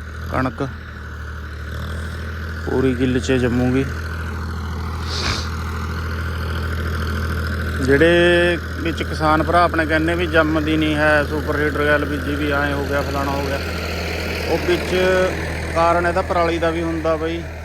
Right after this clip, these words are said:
ਜੇ ਪਰਾਲੀ ਜ਼ਿਆਦਾ ਹੋਊਗੀ, ਇਹ ਗਿੱਲ ਚੂਸ ਜਾਂਦੀ ਹੈ।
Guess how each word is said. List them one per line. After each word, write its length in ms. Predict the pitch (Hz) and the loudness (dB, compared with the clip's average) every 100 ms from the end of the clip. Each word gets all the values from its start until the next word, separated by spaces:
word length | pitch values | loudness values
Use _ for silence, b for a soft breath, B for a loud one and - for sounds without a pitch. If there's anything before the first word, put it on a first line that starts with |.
| - - - - - - - - - - - - - - | -10 -10 -10 -12 -12 -12 -12 -12 -12 -12 -12 -12 -12 -10
ਜੇ 80 | 156 | -8
ਪਰਾਲੀ 380 | 160 156 156 160 | -4 0 2 2
ਜ਼ਿਆਦਾ 260 | 156 151 | 0 2
ਹੋਊਗੀ, 460 | 156 156 156 165 165 - B B B B - | 0 -2 -2 -4 -4 -6 B B B B -8
ਇਹ 100 | - | -8
ਗਿੱਲ 380 | 151 156 156 160 | -4 -2 -2 -2
ਚੂਸ 260 | 156 151 143 | -2 -4 -4
ਜਾਂਦੀ 460 | 151 151 147 156 | -2 -2 -2 -2
ਹੈ। 160 | 165 160 | -2 -4